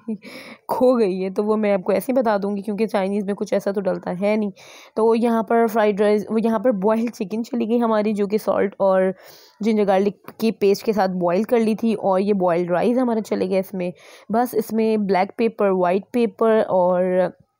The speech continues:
soya sauce गया है ना,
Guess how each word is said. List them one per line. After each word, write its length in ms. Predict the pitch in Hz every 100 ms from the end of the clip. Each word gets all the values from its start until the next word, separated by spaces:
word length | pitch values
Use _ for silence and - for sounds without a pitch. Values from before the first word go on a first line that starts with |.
| _ _ - -
soya 320 | 185 180 180 220
sauce 520 | 370 302 220 208 - _ - 196 -
गया 280 | 175 185 170
है 160 | 143
ना, 180 | 180 269